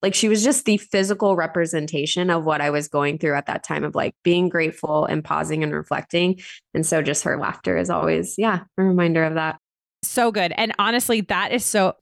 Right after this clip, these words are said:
Speaker 2: that is part of why we named our farm. We moved here and, you know, we bought this farm in December of twenty twenty. And it was like, that was why part of
Speaker 1: I
Speaker 2: the
Speaker 1: know,
Speaker 2: reason
Speaker 1: when
Speaker 2: we
Speaker 1: I saw you announce the name of your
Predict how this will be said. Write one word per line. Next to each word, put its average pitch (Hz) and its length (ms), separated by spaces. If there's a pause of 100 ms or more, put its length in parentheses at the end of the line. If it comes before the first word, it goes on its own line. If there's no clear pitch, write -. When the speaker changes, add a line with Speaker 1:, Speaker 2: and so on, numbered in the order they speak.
Speaker 2:
that 185 280
is 202 120
part 185 240
of 185 100
why 170 180
we 175 200
named 170 260
our 175 140
farm. 214 240
We 180 140
moved 196 280
here 175 220
and, 196 400
you 180 120
know, 165 120
we 185 120
bought 165 220
this 220 140
farm 185 200
in 233 100
December 208 400
of 220 100
twenty 165 260
twenty. - 420
And 240 140
it 233 60
was 220 180
like, 185 280
that 165 140
was 175 120
why 175 220 (460)
part 180 200
of 165 80
Speaker 1:
I 220 60
Speaker 2:
the 233 40
Speaker 1:
know, 214 140
Speaker 2:
reason 196 120
Speaker 1:
when 208 160
Speaker 2:
we 208 120
Speaker 1:
I 233 240
saw 254 240
you 277 260
announce 208 440
the 214 100
name 190 160
of 202 60
your 190 120